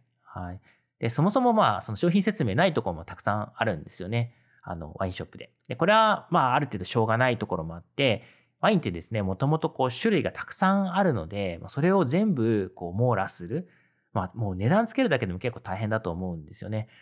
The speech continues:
で、それプラスアルファ商品説明とか、えー、ポップを作ったりっていうのは、まあ、ちょっと追いつかないですし、で、ことですね、あの、自然派ワインに関して言うならば、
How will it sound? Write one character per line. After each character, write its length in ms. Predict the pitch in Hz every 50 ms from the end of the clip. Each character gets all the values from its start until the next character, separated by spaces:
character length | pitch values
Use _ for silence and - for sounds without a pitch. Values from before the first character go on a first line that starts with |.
| - _ _
で、 120 | - 147 139
そ 160 | - - 165
れ 600 | 180 202 208 202 202 202 202 196 196 196 196 190 190
プ 80 | 202
ラ 120 | 196 196 190
ス 80 | -
ア 60 | 226 185
ル 100 | 160 143
フ 100 | - 127
ァ 60 | 117
商 180 | - 135 131
品 160 | 123 135 135 127
説 260 | 147 143 - - 104
明 140 | 90 85 82
と 140 | - -
か、 360 | - - 117 107 95 90 - - _ -
え 80 | 101 92
ー、 40 |
ポ 120 | - 104 95
ッ 20 |
プ 140 | - - 110
を 100 | 104 -
作 160 | - - 117
っ 20 | 117
た 160 | - - 90
り 80 | 90
っ 40 | 90
て 140 | - - 95
い 40 | 87
う 40 | 87
の 100 | 98 117
は、 220 | 127 107 - - - - - _
ま 80 | - 143
あ、 40 |
ち 80 | - -
ょ 20 |
っ 20 | -
と 100 | - 80
追 100 | 95 107
い 60 | 107
つ 80 | - -
か 140 | - 123
な 140 | 117 95 82
い 60 | 80
で 100 | - 82
す 160 | - - - 120
し、 460 | - - 208 202 165 117 117 - _ _ _ _ _ -
で、 100 | - -
こ 200 | - - - 277
と 160 | 277 202 131
で 120 | - - 92
す 140 | - - 98
ね、 300 | 110 117 107 92 - - _ _ _ -
あ 40 | -
の、 60 | 87
自 220 | 90 - - 117
然 120 | 135 147 156
派 200 | 147 170 165 170
ワ 140 | 175 175
イ 60 | 160 110
ン 20 |
に 80 | 95 92
関 260 | - 123 117 110 104
し 60 | -
て 100 | - 82
言 200 | 80 90 98 123
う 20 |
な 140 | 143 143 117
ら 100 | 90 82
ば、 300 | 92 120 113 98 85 -